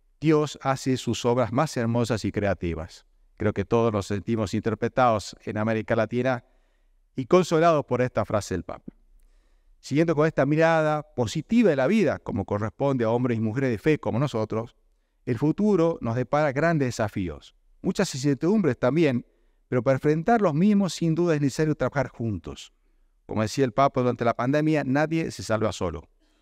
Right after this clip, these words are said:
Y únicamente si sabemos potenciar nuestras fortalezas y mitigar nuestras debilidades, estos desafíos se convertirán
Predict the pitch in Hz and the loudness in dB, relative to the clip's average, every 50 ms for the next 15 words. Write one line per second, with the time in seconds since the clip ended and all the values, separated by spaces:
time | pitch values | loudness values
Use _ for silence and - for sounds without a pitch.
0 | _ _ _ _ _ _ _ _ _ - 131 127 156 190 226 226 220 - 156 151 | _ _ _ _ _ _ _ _ _ -10 -4 0 2 2 2 2 2 4 4 4
1 | 156 139 117 131 117 - 110 - - 135 156 156 127 - 143 156 - - 147 139 | 4 2 0 -2 -6 -6 -4 0 2 2 2 2 0 0 -2 -2 0 2 0 0
2 | - - 160 151 143 131 - 117 - - 110 110 - - 104 110 104 95 - 101 | 0 0 0 0 0 0 -2 -4 -4 -4 -4 -4 -2 -4 -2 -2 -2 -4 -4 -6
3 | 95 - 110 110 113 113 123 120 135 143 135 127 135 139 - - 104 98 113 127 | -6 -4 -4 -4 -4 -2 -2 0 0 0 0 0 -2 -4 -2 -4 -4 -4 -2 0
4 | 131 120 117 110 110 110 98 95 98 113 117 - - - _ _ _ _ _ _ | 0 0 0 0 0 0 -2 -2 -4 -6 -6 -8 -12 -20 _ _ _ _ _ _
5 | _ _ - 202 220 220 - - 170 147 139 127 123 139 127 - 170 180 160 - | _ _ 0 2 2 2 2 2 0 2 2 0 0 -2 -2 -2 0 0 0 0
6 | - 113 - - 160 143 151 139 - - 131 127 131 135 139 143 | -2 -4 -2 -2 -2 0 -2 -4 -4 -2 -2 0 2 0 0 -2